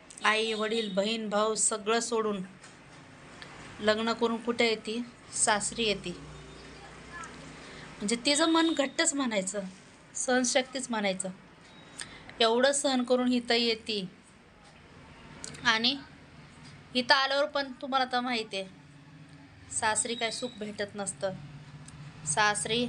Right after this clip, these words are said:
आईच्या घरात नऊ दहाला उठणारी पोरगी, इथं पाच, साडेपाच, सहाला उठावं लागतं. उठायचं, घरातले कामं करायचं,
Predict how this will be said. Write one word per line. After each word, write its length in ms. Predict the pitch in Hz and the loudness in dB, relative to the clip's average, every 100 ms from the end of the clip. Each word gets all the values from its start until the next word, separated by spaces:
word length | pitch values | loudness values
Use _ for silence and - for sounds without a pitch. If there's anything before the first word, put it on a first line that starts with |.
| - | -2
आईच्या 320 | 208 220 226 214 | 0 2 2 0
घरात 320 | 214 214 214 | 2 2 2
नऊ 260 | 220 214 | -2 0
दहाला 320 | 214 202 214 214 | -2 -2 2 2
उठणारी 480 | 208 208 202 202 196 | 0 -2 2 2 0
पोरगी, 460 | 196 190 185 185 - - - - - - - - - - | -4 -4 -4 -6 -6 -16 -20 -20 -20 -20 -20 -20 -8 -2
इथं 200 | 185 202 | 0 0
पाच, 340 | - 208 208 | 2 2 4
साडेपाच, 480 | 196 190 190 196 - | 2 2 2 0 2
सहाला 260 | 208 185 185 | 2 2 2
उठावं 320 | 185 175 170 | 2 0 0
लागतं. 320 | 165 - 165 - - - - - - - - - - 214 | -4 -8 -12 -6 -6 -6 -8 -16 -16 -16 -16 -20 -8 -2
उठायचं, 520 | 202 208 202 208 196 | 2 2 4 4 4
घरातले 360 | 214 220 202 196 | 2 0 0 0
कामं 300 | 202 202 196 | 2 0 -2
करायचं, 600 | 196 190 185 190 190 | 0 0 0 0 -2